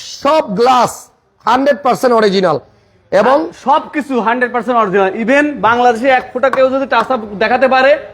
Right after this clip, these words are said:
Speaker 2: গাড়ি ফ্রি। এখনো পর্যন্ত বাংলাদেশে কোনো টাচ আপ করা হয়নি, এক
Speaker 1: রং হয়
Speaker 2: ফোঁটা
Speaker 1: নাই?
Speaker 2: রং হয়নি।
Speaker 1: আচ্ছা, লাগাই দেন। তাহলে মডেল আঠা-, ইয়া, উনিশ, রেজিস্ট্রেশন হচ্ছে
Speaker 2: বাইশের শেষে,
Speaker 1: বাইশের লাস্টে।
Speaker 2: only ঊনত্রিশ হাজার মাইলেজ।
Speaker 1: ঊনত্রিশ হাজার কিলোমিটার, জাপান বাংলাদেশ মিলায়া।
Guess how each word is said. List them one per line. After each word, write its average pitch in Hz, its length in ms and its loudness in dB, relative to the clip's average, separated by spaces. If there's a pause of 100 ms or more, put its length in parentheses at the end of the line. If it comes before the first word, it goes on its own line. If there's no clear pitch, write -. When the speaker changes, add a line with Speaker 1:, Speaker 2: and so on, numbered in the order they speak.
(120)
Speaker 2:
গাড়ি 214 160 2
ফ্রি। 190 240 -4 (840)
এখনো 233 260 2
পর্যন্ত 269 240 0
বাংলাদেশে 247 340 2
কোনো 254 160 -2
টাচ 240 180 0
আপ 240 100 0
করা 240 180 0
হয়নি, 214 200 0
এক 180 120 2
Speaker 1:
রং 196 80 4
হয় 202 60 2
Speaker 2:
ফোঁটা 180 120 2
Speaker 1:
নাই? 139 200 0 (160)
Speaker 2:
রং 190 180 -2
হয়নি। 160 300 -6
Speaker 1:
আচ্ছা, 170 300 0
লাগাই 185 260 2
দেন। 147 160 0 (340)
তাহলে 240 220 2
মডেল 247 320 2
আঠা-, 254 380 2
ইয়া, 226 120 2
উনিশ, 262 460 0
রেজিস্ট্রেশন 233 520 -2
হচ্ছে 247 200 -2 (220)
Speaker 2:
বাইশের 214 300 -2
শেষে, 247 320 -2
Speaker 1:
বাইশের 233 360 2
লাস্টে। 180 460 0
Speaker 2:
only 262 220 -4
ঊনত্রিশ 269 280 -4
হাজার 269 200 0
মাইলেজ। 233 320 0 (140)
Speaker 1:
ঊনত্রিশ 226 400 2
হাজার 220 180 2
কিলোমিটার, 190 480 2
জাপান 190 260 2
বাংলাদেশ 214 340 0
মিলায়া। 220 440 4